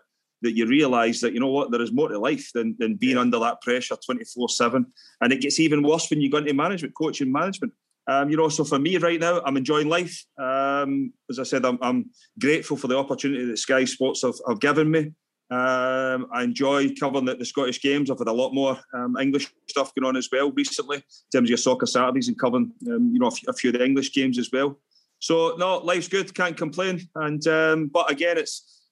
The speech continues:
Speaker 1: it's, it's like everything else, you know, the, the minute you think you've conquered it and,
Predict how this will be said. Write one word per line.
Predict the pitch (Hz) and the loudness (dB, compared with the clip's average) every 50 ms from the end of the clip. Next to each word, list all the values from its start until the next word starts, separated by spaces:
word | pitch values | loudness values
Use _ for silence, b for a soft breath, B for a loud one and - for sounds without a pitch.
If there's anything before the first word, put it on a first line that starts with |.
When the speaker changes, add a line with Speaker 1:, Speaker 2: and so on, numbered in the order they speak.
| _ - | _ -8
Speaker 1:
it's, | 117 117 - - - - | -6 -6 -6 -8 -6 -6
it's | 135 - | -2 -2
like | 156 143 160 | 0 2 2
everything | 170 165 165 151 - 143 | 2 2 2 0 2 2
else, | 160 180 175 - - - - | 2 2 2 0 -2 -8 -6
you | - 131 | -4 -2
know, | 139 143 | 0 0
the, | 131 - 131 123 - | 0 -2 -4 -4 -2
the | 127 131 | 0 0
minute | 143 151 156 143 120 | 2 2 2 0 -2
you | 123 | -2
think | - 147 143 147 131 | 0 0 0 0 0
you've | 135 123 - - | -2 -2 -2 0
conquered | - 135 139 139 143 139 151 143 143 | 0 2 2 2 2 0 0 2 2
it | 135 123 - | 0 0 -2
and, | 117 113 107 | -4 -6 -6